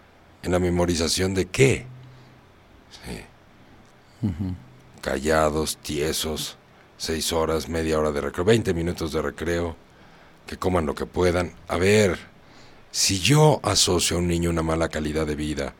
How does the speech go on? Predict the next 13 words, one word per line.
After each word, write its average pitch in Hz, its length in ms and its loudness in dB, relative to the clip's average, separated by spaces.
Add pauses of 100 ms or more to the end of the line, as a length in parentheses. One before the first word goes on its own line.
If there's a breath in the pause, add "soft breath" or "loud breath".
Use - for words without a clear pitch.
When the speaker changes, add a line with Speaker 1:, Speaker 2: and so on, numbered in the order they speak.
(480 loud breath)
Speaker 1:
y - 60 -6
le 90 100 4
asocio - 380 2
en 120 80 2
su 95 180 0
mente 90 560 0
infantil, 78 840 -2
ingenua, 78 840 -2 (640 loud breath)
mucho 135 320 6
esfuerzo - 460 4
y - 20 -10
poco 90 240 0
resultado, 107 680 0